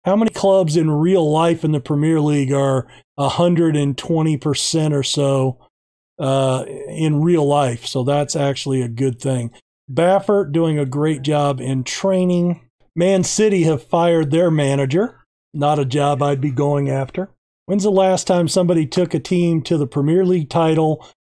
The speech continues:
qualified for Champions League, and then maybe drops back to League One? That would be, you know, that would be funny.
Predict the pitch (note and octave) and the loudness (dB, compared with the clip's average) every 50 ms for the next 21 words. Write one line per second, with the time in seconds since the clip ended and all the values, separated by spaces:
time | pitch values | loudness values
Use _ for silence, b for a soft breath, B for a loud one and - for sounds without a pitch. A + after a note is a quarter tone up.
0 | _ _ - - F3+ F3 F3+ F#3 F3+ - - F3+ E3+ E3+ C#3 - E3+ C3+ - - | _ _ -2 0 2 4 4 4 2 2 2 2 2 2 0 -2 -4 -2 0 0
1 | F3+ F3 E3+ D#3 - E3 D3+ D3 C3 C3+ D3 D3+ D3+ D3+ D3 C#3 - D3 D3 C#3+ | 0 0 0 0 0 0 0 0 0 0 0 0 2 0 0 -2 -2 -2 0 0
2 | C#3 C#3 C#3 D3+ D3+ D#3 D3+ C#3 A#2+ C3 D3 D#3 D3 - - - D3 D3 D3 C#3+ | 0 0 0 0 0 0 0 -2 -2 0 0 -2 -2 -6 -6 -4 -2 -2 -2 -2
3 | - C#3 B2 C#3 C#3+ C#3 B2 B2 A#2 A#2+ B2+ C3 B2+ A2+ G#2+ G#2 - _ _ _ | -4 -4 -2 -2 -2 -2 -2 -4 -4 -4 -4 -4 -4 -6 -10 -12 -16 _ _ _
4 | _ _ _ _ - C3+ C#3+ C#3+ C#3 B2+ A#2+ C3 B2+ C3 - - D3+ C#3 C3 A#2+ | _ _ _ _ -6 -4 -2 -2 -2 0 0 -2 -2 -2 -4 -4 -4 -2 -2 -2
5 | A#2 A#2 A2+ A#2+ B2+ C3 B2+ A2+ A#2 G#2+ - - - B2 A#2+ A#2 A2+ - | -2 -4 -4 -4 -4 -4 -4 -4 -8 -10 -12 -10 -10 -10 -10 -10 -12 -14